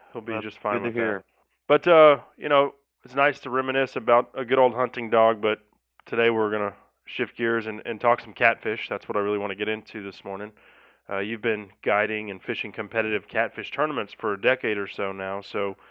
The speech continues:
Speaker 1: a lot of experience and knowledge, uh, you know, you've attained in that time frame. Uh, you had a couple of successful trips last weekend. You sent me pictures, some happy anglers, and I think those were mostly blue cats, right?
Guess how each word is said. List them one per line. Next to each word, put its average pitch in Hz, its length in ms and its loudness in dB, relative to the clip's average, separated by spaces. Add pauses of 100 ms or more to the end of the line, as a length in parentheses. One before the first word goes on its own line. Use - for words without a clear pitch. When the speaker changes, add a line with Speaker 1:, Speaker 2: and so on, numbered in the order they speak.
(300)
Speaker 1:
a 113 100 -2
lot 117 260 6
of 120 80 0
experience 113 720 -4 (480)
and 101 180 -10
knowledge, 104 600 -2 (340)
uh, 101 140 -4
you 101 180 -10
know, 98 80 -6
you've 101 180 -8
attained 104 340 -6
in 98 80 -8
that 101 220 -4
time 98 260 -8
frame. 101 360 -6 (500)
Uh, 104 200 -2 (360)
you 147 140 -8
had 156 100 4
a 151 60 0
couple 165 260 -6
of 135 80 -6
successful - 480 -8
trips 135 300 -6
last 131 280 2
weekend. 135 300 -8
You 120 60 -10
sent - 180 -10
me 117 80 -6
pictures, 127 560 -6
some 107 120 -10
happy 117 300 0
anglers, 120 440 -6 (480)
and 110 160 -2
I 107 40 0
think 147 200 -6
those 147 200 6
were 135 60 -4
mostly 123 460 0
blue 139 240 -2
cats, 98 380 -2
right? 117 220 0